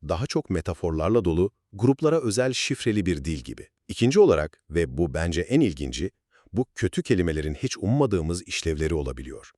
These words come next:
Düşünün mesela, araştırmalar diyor ki küfretmek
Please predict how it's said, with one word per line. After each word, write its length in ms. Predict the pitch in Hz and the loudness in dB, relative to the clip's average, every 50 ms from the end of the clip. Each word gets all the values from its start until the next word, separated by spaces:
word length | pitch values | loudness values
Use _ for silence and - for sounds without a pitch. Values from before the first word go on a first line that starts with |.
| _ | _
Düşünün 320 | - 107 - - 269 240 98 | -6 -4 0 2 2 2 2
mesela, 460 | 71 65 - - - 67 65 65 - _ _ _ _ _ - | 0 -2 -4 -6 -6 -6 -10 -10 -14 _ _ _ _ _ -4
araştırmalar 680 | 92 98 101 101 - - 120 120 123 131 135 135 127 | -2 -2 0 -2 -2 0 0 2 2 2 2 2 2
diyor 200 | 123 156 190 196 | 4 4 2 2
ki 280 | - - 78 69 - - _ - | 0 -4 -10 -10 -10 -12 _ -10
küfretmek 640 | - - 80 - - 98 - - 123 135 156 - | -6 -6 -4 -2 -2 -2 0 0 0 -2 -2 -2